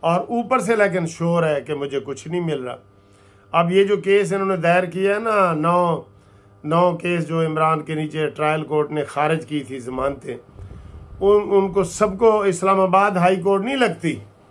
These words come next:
सबको, किसी को लाहौर हाई कोर्ट भी लगती है, लेकिन नहीं, उसने वो कोई ऑब्जेक्शन नहीं किया, बहस सुनी है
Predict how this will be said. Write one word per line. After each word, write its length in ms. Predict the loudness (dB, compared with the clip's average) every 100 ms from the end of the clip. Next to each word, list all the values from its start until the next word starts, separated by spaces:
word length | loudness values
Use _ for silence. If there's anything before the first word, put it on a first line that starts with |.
| _
सबको, 420 | -2 0 0 -4 -6 -8 _ _ _ _ _ -20 _ _ _ -2
किसी 240 | 0 0 2
को 120 | 4
लाहौर 360 | 6 6 6
हाई 160 | 4 2
कोर्ट 260 | 2 0 0
भी 140 | 0
लगती 360 | 0 0 -2 -2
है, 240 | -2 -6 -20 -20 -20 -20 -20 -20 -8
लेकिन 360 | 0 0 2 2
नहीं, 280 | 2 2 0 -10 -16 -16 -10 -6
उसने 300 | -4 0 0
वो 300 | 4 2 4
कोई 220 | 4 4
ऑब्जेक्शन 480 | 4 -4 -2 -2 0
नहीं 160 | 0
किया, 480 | 2 4 4 2 -4 -20 -20 -20 -6
बहस 400 | 2 2 2 0
सुनी 260 | 0 4
है 340 | 4 4 0